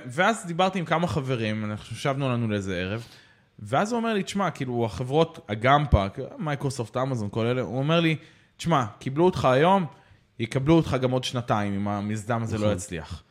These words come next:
Speaker 1: הוא אמר לי, סתם דוגמה, "במקרה הזה, מייקרוסופט, זה, זה מעולה, אבל זה לאו דווקא הזדמנות." לעומת זאת, אם הסטארט-אפ הזה עוד שנתיים יתפוצץ,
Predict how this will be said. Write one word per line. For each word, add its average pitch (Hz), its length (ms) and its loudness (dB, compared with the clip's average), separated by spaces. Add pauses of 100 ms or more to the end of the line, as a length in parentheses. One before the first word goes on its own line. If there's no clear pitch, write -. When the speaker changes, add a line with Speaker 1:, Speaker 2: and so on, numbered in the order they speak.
(760)
Speaker 1:
הוא 175 120 2
אמר 202 220 6
לי, 196 120 4
סתם 185 240 4
דוגמה, 147 200 2
"במקרה 139 420 0
הזה, 165 180 2
מייקרוסופט, 175 640 -2 (400)
זה, 131 260 0
זה 120 160 -2
מעולה, 185 440 6 (400)
אבל 151 180 6
זה 160 120 0
לאו 202 100 2
דווקא 165 340 0
הזדמנות." 120 640 -4 (840)
לעומת 151 360 2
זאת, 156 240 2 (260)
אם 175 120 2
הסטארט-אפ 180 420 2
הזה 147 200 0
עוד 160 160 2
שנתיים 147 560 0 (480)
יתפוצץ, 208 720 -2